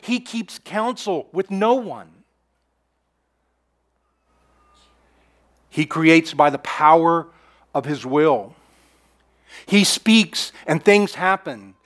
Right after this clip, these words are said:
He is not bound by time or space or history. Matter of fact, he exists outside those dimensions. Matter of fact, he created those dimensions. There are no outside limitations to God's mind,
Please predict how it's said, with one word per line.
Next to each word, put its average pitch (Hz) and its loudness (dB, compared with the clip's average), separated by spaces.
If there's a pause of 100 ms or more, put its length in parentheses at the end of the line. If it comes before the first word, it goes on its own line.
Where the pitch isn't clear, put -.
(180)
He 226 -2
is 196 -6
not 208 2
bound 208 2
by 170 0
time 226 -6
or 170 -8
space 220 -4
or 185 0
history. 240 -8 (160)
Matter 220 -2
of 233 -8
fact, 240 -2
he 233 -4
exists 180 -6
outside 233 -2
those 165 -6
dimensions. 143 -12 (180)
Matter 208 0
of 226 -2
fact, 247 -4
he 247 -4
created 269 0
those 170 -4
dimensions. 104 -20 (2000)
There 233 6
are 240 8
no 233 -6 (160)
outside 233 -10
limitations 196 -12
to 190 -16
God's 160 -12
mind, 233 -10